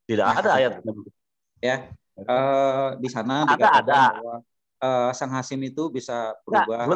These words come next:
Speaker 2: bisa,
Speaker 1: tadi
Speaker 2: bisa
Speaker 1: kata
Speaker 2: berubah
Speaker 1: Anda
Speaker 2: menjadi,
Speaker 1: ada. Tadi
Speaker 2: menjadi
Speaker 1: kata Anda
Speaker 2: api,
Speaker 1: ada ayat
Speaker 2: ya,
Speaker 1: demikian
Speaker 2: bara-,
Speaker 1: mana?
Speaker 2: apa, semak-semak yang be-, eh, apa,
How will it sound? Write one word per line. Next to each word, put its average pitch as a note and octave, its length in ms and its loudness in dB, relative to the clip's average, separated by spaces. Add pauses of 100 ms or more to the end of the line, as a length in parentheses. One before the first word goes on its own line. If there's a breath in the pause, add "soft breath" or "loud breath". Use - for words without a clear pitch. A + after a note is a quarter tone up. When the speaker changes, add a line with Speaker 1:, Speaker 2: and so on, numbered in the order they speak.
Speaker 2:
bisa, - 80 0
Speaker 1:
tadi - 160 -2
Speaker 2:
bisa - 80 -8
Speaker 1:
kata G3 160 -2
Speaker 2:
berubah D#3 160 4
Speaker 1:
Anda F#3+ 220 4
Speaker 2:
menjadi, C3 180 0
Speaker 1:
ada. C#3 240 4 (320)
Tadi - 0 -
Speaker 2:
menjadi E3+ 320 -4
Speaker 1:
kata D#3 240 -2
Anda D3 160 0
Speaker 2:
api, - 80 -4
Speaker 1:
ada C#3 240 0
ayat B2+ 160 2
Speaker 2:
ya, C3 400 -14
Speaker 1:
demikian A#2 320 0
Speaker 2:
bara-, A2+ 80 -2
Speaker 1:
mana? G3+ 240 -2
Speaker 2:
apa, - 160 -6
semak-semak B2 560 -10
yang A#2+ 200 -2 (200)
be-, - 240 -4
eh, B2 160 0
apa, A2+ 180 -6